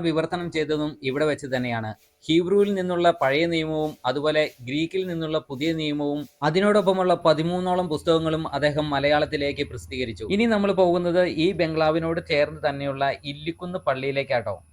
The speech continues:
ആയിരത്തി എണ്ണൂറ്റി മുപ്പത്തി ഒമ്പതില് സ്ഥാപിക്കുകയും അവിടുത്തെ പ്രധാന പുരോഹിതനായിട്ട്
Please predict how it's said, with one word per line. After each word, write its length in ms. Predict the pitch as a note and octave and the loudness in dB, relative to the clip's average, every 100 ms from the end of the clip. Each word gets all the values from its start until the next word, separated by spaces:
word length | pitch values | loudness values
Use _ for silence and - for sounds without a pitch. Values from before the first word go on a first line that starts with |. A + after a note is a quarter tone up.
| C3 | -6
ആയിരത്തി 340 | D3+ E3+ E3 F3+ D3 | -2 -4 -4 -4 -2
എണ്ണൂറ്റി 320 | D3+ D#3+ D#3 D3 | -4 -10 -10 -10
മുപ്പത്തി 320 | A2+ D3+ E3 C#3 | -8 -4 -4 -4
ഒമ്പതില് 420 | C3+ C3+ C#3 C#3+ - _ _ _ - - | -4 -2 2 2 0 _ _ _ -10 2
സ്ഥാപിക്കുകയും 720 | D3+ D#3+ F3+ E3+ F3+ F3+ F3+ C#3+ | 4 6 4 4 4 4 2 2
അവിടുത്തെ 280 | C#3+ E3 F3 D#3+ | 4 4 2 2
പ്രധാന 340 | D3+ D#3 F3 E3+ | 4 4 2 0
പുരോഹിതനായിട്ട് 840 | E3 D#3 D#3 E3 F3+ E3+ E3 D#3+ | 2 2 2 0 0 2 2 2